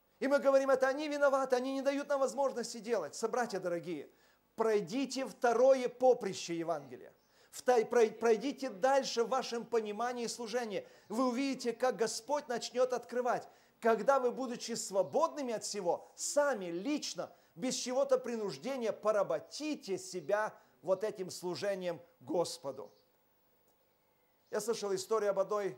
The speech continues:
женщине – нашей сестричке, которую однажды застал руководитель в офисе конференции,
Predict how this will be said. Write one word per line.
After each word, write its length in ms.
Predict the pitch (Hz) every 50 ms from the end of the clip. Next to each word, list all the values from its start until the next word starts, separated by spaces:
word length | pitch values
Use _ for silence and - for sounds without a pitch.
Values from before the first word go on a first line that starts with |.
| - -
женщине – 640 | 151 170 202 208 202 - - - 151 147 135 117 - _ _ _ _
нашей 280 | - 214 180 - 196
сестричке, 600 | 185 190 - - - 254 240 - - - 233 - - _ _ _ _ _ _ _ _ _ - _ _ _ _ _
которую 320 | _ 190 196 196 233 226 220
однажды 420 | 208 185 233 226 226 165 180 208
застал 420 | - 196 196 - - 226 214 220 202
руководитель 760 | 196 190 - 202 185 190 190 - 196 240 - - 190 180
в 100 | 170 185
офисе 360 | 220 226 - 185 180 - - 170
конференции, 880 | - 180 180 147 - 185 190 208 226 233 226 226 - 233 240 220 -